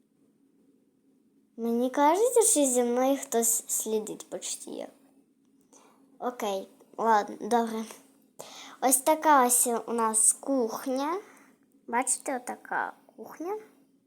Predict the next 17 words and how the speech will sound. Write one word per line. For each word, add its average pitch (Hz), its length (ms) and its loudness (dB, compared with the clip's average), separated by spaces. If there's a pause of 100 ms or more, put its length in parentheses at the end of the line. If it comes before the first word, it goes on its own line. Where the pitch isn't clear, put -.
(1080)
Так, 202 260 -16 (140)
отака 214 560 -14 (100)
кухня. 311 540 -10 (1400)
Ну, 262 240 -4
вже 220 240 -2
вибачте, - 800 -6 (280)
так, - 460 -20 (380)
холодильник. 247 640 -2 (500)
Зараз 254 340 2
дивимося, 294 520 0
що - 280 -4 (420)
в - 140 -18
холодильнику. 247 1200 0 (720)
А 240 320 6
в 240 80 -4
холодильнику, 359 1080 4 (1800)
та, 320 340 8